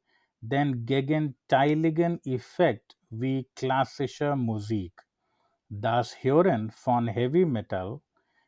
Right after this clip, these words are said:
erhöht oft das Ausmaß der Reizbarkeit und Nervosität.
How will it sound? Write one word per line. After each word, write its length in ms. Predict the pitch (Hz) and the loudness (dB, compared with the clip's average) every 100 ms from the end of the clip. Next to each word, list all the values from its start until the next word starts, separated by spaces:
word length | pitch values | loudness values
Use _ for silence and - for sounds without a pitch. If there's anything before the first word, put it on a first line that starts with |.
| _ | _
erhöht 920 | - 135 135 113 - 185 127 - - - _ _ _ _ | -4 0 0 -2 4 6 6 2 -16 -20 _ _ _ _
oft 440 | 135 139 - _ _ | 4 4 4 _ _
das 520 | 135 127 123 - - _ _ _ _ | 6 6 6 2 -12 _ _ _ _
Ausmaß 960 | - 135 170 165 - 127 101 107 - - _ _ _ | 4 8 8 6 -2 -2 0 -2 -8 -20 _ _ _
der 500 | 104 107 127 131 123 - _ _ | -10 0 2 4 0 -8 _ _
Reizbarkeit 1500 | 110 113 131 147 143 139 135 143 139 - - 143 95 98 _ _ | -6 2 4 4 0 -2 6 6 6 2 2 4 2 -4 _ _
und 340 | 120 120 117 - | -2 0 -2 -6
Nervosität. 1700 | - 113 117 117 104 101 120 120 127 - - 107 - 120 87 82 - | -6 -2 0 -2 -2 -2 0 0 -2 -6 -8 -10 -8 -8 -8 -12 -20